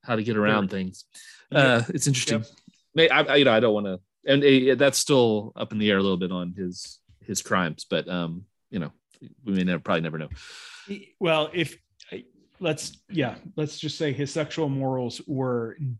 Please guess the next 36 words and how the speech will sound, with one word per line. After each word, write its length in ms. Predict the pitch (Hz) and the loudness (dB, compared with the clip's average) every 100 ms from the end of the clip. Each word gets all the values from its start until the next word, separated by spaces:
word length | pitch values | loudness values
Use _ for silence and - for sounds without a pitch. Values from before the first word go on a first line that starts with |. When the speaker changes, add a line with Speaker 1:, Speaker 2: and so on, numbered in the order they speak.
| - | 0
Speaker 2:
definitely 640 | 160 143 143 135 123 127 | 0 2 -2 -4 -4 -4
laissez-faire. 680 | 123 120 117 110 - 104 92 _ _ _ _ - | -2 -4 -6 -10 -12 -12 -14 _ _ _ _ -2
Speaker 1:
Yeah, 200 | 127 - _ - | -2 -2 _ 2
but 240 | 127 - | 2 4
we've 220 | 131 117 | 2 2
come 200 | - 123 | 2 2
maybe 180 | 113 104 | 2 2
a 40 | 107 | 2
little 140 | 104 | 2
bit 160 | 98 - | 0 -2
full 140 | 104 | -6
circle, 340 | - 95 95 92 | -4 -6 -2 -4
even 180 | 90 | -2
in, 200 | 87 87 - | -4 -6 -6
on, 220 | 98 87 90 | -6 -6 -4
in, 220 | 92 90 | -4 -2
in, 320 | 98 92 90 - _ | -4 -4 -4 -10 _
in, 180 | 113 98 | -4 -2
uh, 440 | 92 85 87 92 98 - - | -2 -4 -8 -12 -16 -20 -8
even 180 | 110 | -4
on 80 | 101 | -2
the 60 | 90 | -4
liberal 340 | 95 90 95 | -4 -4 -2
side 220 | - 95 | -2 -2
of 80 | 87 | -4
things, 260 | - 85 90 | -8 -6 -6
things 200 | 90 87 | -6 -8
have 100 | 87 | -10
kind 180 | - 78 | -14 -16
of 80 | 80 _ _ - - - - _ _ _ - | -18 _ _ -20 -20 -20 -20 _ _ _ -4
caught 180 | 117 | 0
up 160 | 92 - | 0 -2
a 20 | |
little 200 | 87 80 | -8 -8
bit. 180 | 87 90 _ _ - | -10 -12 _ _ -6
Uh, 280 | 95 82 | -4 -4